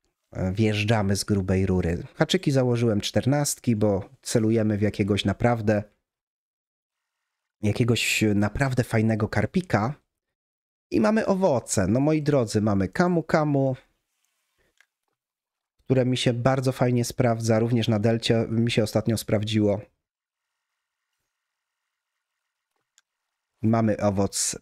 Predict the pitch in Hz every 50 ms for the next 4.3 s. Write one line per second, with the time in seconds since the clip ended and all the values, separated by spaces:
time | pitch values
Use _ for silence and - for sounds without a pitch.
0 | _ _ - 110 110 107 104 104 98 95 90 - - _ _ _ _ - 101 104
1 | 104 107 110 110 120 123 127 - - - - _ _ _ _ _ _ - - -
2 | 123 123 131 131 131 - 143 127 117 113 120 143 156 175 175 160 - - _ _
3 | _ _ _ _ - 104 107 - - 113 110 113 107 - - - - - 104 -
4 | - 131 - - 156 151